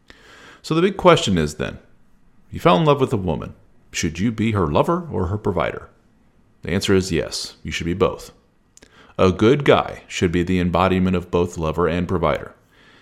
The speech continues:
You want to be the great dad. You want to be the foundation for the family. Be the guy who looks good with a tight shirt on. Be the guy who slams her up against the wall and fucks her brains out without asking every five minutes,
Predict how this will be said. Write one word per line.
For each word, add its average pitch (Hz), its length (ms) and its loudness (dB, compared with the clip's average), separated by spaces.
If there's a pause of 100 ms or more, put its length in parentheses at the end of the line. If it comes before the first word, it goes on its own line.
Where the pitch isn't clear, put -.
(140)
You 78 100 -10
want 85 120 0
to 82 40 0
be 82 160 -4
the 82 120 -4
great - 340 -6
dad. - 360 -6 (180)
You 82 120 -8
want 87 120 0
to 90 60 0
be 98 100 0
the 95 80 -2
foundation 104 560 2
for 82 140 -8
the 80 80 -4
family. 64 400 -6
Be - 120 -10
the 78 120 -4
guy 85 260 2
who 87 120 -2
looks 95 240 -2
good 110 280 2
with 90 160 -2
a 87 40 -6
tight - 320 -6
shirt 127 300 0
on. 92 300 -2
Be 76 100 -6
the 82 100 -6
guy 92 240 2
who 95 140 -2
slams 107 480 -2
her 110 100 2
up 107 120 -2
against 110 260 -2
the 92 80 0
wall 110 220 4
and 80 100 0
fucks - 280 -4
her 104 80 2
brains 101 360 0
out 80 180 0
without 92 280 0
asking 104 340 -2
every 85 280 -4 (100)
five 82 300 -6
minutes, 92 260 -4